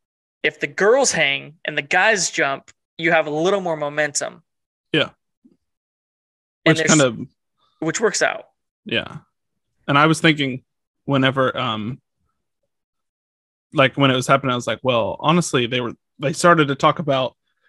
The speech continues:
Speaker 2: 'Oh, let's have the guys go 'cause they're gonna be heavier.'" And then Jordan and Anissa went, and I was like, "Well, Jordan is a skinny and Anissa's not small." They should have had it go the other way for that one. It's kind of, like, backwards of what they were trying to say. <laughs>
Speaker 1: Yeah,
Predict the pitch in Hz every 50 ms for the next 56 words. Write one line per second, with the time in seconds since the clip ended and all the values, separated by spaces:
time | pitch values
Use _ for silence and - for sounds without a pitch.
0 | _ _ - 165 175 165 151 151 147 - 165 151 143 135 123 131 131 131 120 -
1 | 143 143 147 147 147 - 135 123 123 - - - 131 117 127 123 117 107 120 139
2 | 143 135 120 117 110 110 - 120 123 120 120 113 113 110 110 110 - - _ _
3 | _ _ _ _ _ _ _ _ _ _ _ - 147 131 147 123 113 110 110 117
4 | 135 156 - - 127 113 110 110 117 - 117 127 131 120 - - 113 110 - 135
5 | 156 160 180 185 151 127 - 139 135 123 - - _ 131 - - - - - -
6 | 165 147 127 120 123 120 - - 131 120 120 123 143 156 - - 135 120 113 -
7 | - - _ _ _ _ _ _ _ _ 127 131 120 - - - 139 131 113 104
8 | 110 127 _ _ _ _ _ _ _ _ _ - 143 139 - - 143 131 156 165
9 | 131 131 120 135 127 117 120 135 131 127 117 127 - - 120 127 117 113 123 123
10 | 120 - - - 135 127 127 120 123 117 120 _ _ - 123 120 - - 131 127
11 | 127 - 123 120 120 117 - - 117 110 - 127 - - 123 113 - - - 123
12 | 117 - - - _ _ 151 - - - 160 - _ _ _ _ _ _ _ _
13 | _ _ _ _ _ _ - - _ _ _ _ _ _ _ _ _ - - -
14 | 135